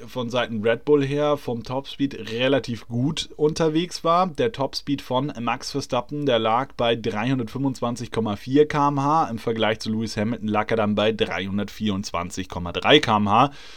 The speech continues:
Wobei wir da nicht so genau wissen, ob, äh, das D R S offen war oder ob gegebenenfalls einer von beiden im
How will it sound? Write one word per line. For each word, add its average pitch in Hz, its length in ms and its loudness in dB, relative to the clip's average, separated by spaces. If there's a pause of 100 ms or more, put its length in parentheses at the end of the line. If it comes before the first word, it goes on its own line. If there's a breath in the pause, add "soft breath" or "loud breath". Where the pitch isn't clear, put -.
(100)
Wobei 117 240 8
wir 131 60 8
da 117 120 6
nicht 139 200 2
so 135 120 2
genau 113 360 4
wissen, 123 260 -6
ob, - 340 -6
äh, 110 260 0
das 104 180 -4
D 110 140 -2
R 87 120 2
S 107 220 -2
offen 107 320 -4
war 104 240 0
oder 110 340 2
ob 95 220 -4
gegebenenfalls 104 800 -2
einer 98 300 -4
von 101 240 -4
beiden 98 500 -2
im 135 320 2